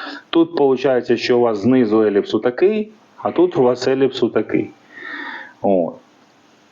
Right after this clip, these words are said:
Це може бути правильно тільки в тому випадку, якщо, наприклад, ви зробите отак, що вам не видно горлишка, а воно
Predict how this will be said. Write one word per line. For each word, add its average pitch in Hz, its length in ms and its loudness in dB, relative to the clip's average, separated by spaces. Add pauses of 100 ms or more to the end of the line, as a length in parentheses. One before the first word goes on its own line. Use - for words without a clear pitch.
(240)
Це 165 180 -2
може 170 300 0
бути 151 280 0
правильно 127 520 0
тільки 120 280 0
в - 140 -8
тому 208 320 2
випадку, 190 520 2
якщо, 104 300 0
наприклад, 143 540 0
ви 120 180 2
зробите 127 460 0
отак, 123 400 0 (200)
що 104 240 0
вам 104 340 -2 (840)
не 110 260 2
видно 131 400 2
горлишка, 180 640 0
а 113 100 0
воно 120 420 0